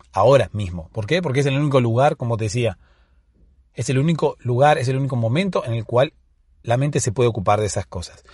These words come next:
Durante el día ya estuvo ocupada con otras cosas. Y cuando nosotros queremos decir, "No, no quiero pensar en eso ahora", nada. No podemos decidirlo. Pensamos en eso ahora. Punto.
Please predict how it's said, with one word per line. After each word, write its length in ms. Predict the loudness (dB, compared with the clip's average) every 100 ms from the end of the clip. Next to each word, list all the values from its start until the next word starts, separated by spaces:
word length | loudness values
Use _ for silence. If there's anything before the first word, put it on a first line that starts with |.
| -20 -10
Durante 340 | 0 2 2 2
el 60 |
día 140 | 2 2
ya 80 |
estuvo 200 | 2 2
ocupada 360 | 0 2 2 2
con 180 | 0 -2
otras 220 | -4 -6
cosas. 360 | -10 -14 -16 -20 -20 _ _ _ -20 -20 -20 -20 -20 _ -20 -20 -20 -20 -20 -20 -20 -12 -6
Y 80 |
cuando 260 | 2 4 4
nosotros 320 | 2 2 2
queremos 260 | 2 2 2
decir, 120 | 0
"No, 180 | 0 2
no 140 | 2
quiero 200 | 4 4
pensar 320 | 4 -2 -2
en 120 | -2 -4
eso 200 | -6 -6
ahora", 340 | -6 -8 -14 _ _ _ _ _ _ -14
nada. 300 | -12 -8 -10 _ _ _ _ _ _ _ _
No 140 | -2 2
podemos 540 | 2 2 2 -2 -8
decidirlo. 640 | -8 -4 -4 -4 -6 -10 -18 -20 -20 -20 _ _ -20 -8
Pensamos 460 | -2 0 2 2 0
en 100 | -2
eso 260 | -2 -2 -2
ahora. 460 | 2 4 4 2 -6 _ _ -20 -20 -20 -20 -20 -8
Punto. 400 | -4 -4 -6 -16